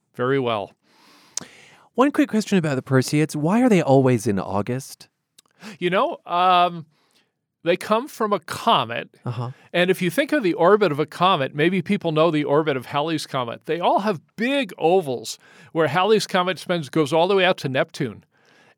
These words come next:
Speaker 1: And then for a brief period of time, it comes zooming in past the Earth. Well, all comets have an orbit like that, and they strew debris, uh, little pieces all along the orbit.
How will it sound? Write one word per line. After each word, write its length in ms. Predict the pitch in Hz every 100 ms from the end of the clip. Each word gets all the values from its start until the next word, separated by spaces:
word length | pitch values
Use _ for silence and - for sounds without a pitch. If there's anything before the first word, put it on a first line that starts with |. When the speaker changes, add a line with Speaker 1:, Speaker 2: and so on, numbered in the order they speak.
| -
Speaker 1:
And 200 | 156 165
then 200 | 175 170
for 260 | - 170
a 60 | 147
brief 380 | 120 170 208 -
period 340 | 226 208 185
of 80 | 156
time, 240 | - 160 160
it 100 | -
comes 260 | 151 139
zooming 420 | 123 160 175 175 160
in 300 | 156 151 147
past 360 | 156 151 -
the 140 | 143 147
Earth. 320 | 107 101 _ _ _ _ _
Well, 120 | 160 175
all 240 | 226 277
comets 560 | - 165 131 - - -
have 140 | 160 151
an 80 |
orbit 320 | 147 143 139 -
like 220 | 123 -
that, 240 | 135 143
and 180 | 175 180
they 140 | 180
strew 600 | 175 - - 202 233 277
debris, 800 | 208 180 107 139 180 247 127 104 92 - - _ _
uh, 100 | 139
little 240 | 147 202 202
pieces 440 | - 240 - 139
all 260 | 165 226 220
along 200 | 214 202
the 100 | 156
orbit. 300 | 175 170 -